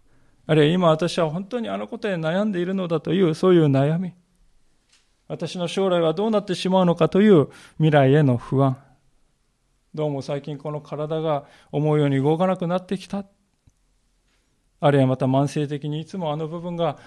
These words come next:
痛みを与えている、私の心はまた深く沈んでなかなか晴れない、そのような私たちのこの弱さの部分が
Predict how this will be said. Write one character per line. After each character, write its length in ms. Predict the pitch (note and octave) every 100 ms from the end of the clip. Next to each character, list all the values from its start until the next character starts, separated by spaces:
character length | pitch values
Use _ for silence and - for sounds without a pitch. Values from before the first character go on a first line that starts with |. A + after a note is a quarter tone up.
| _
痛 260 | D3 C3+ D#3
み 140 | E3+
を 120 | D#3
与 200 | C#3 D3
え 60 | D#3
て 120 | D#3
い 80 | E3+
る、 160 | F3+ - _ _ _ _ _ _ _ _ _ _ _ _ _
私 320 | - D3+ C#3+ D3
の 80 |
心 360 | C#3 D3 E3+ E3+
は 80 | D3+
ま 120 | D3+
た 320 | E3 F3+ D3 - _
深 240 | - D#3+
く 100 | C#3+
沈 320 | C3+ C#3 C3+
ん 40 | D3+
で 120 | D3+
な 140 | D3
か 100 | C#3+
な 80 | D#3+
か 120 | E3
晴 200 | D#3+ D3
れ 60 | E3+
な 140 | F#3+
い、 100 | G3+ - _ _ _ _ _ _ _ _ _ _ _ D#3+
そ 120 | E3+
の 100 | E3+
よ 80 | D#3
う 20 |
な 80 | D3
私 260 | D3 D3+
た 80 | D3+
ち 40 |
の 80 | D3+
こ 100 | C#3
の 120 | D3
弱 240 | C#3 D3+ D3
さ 160 | D3
の 140 | C3+ B2+
部 140 | C3
分 280 | B2 B2+ B2
が 240 | B2+ G3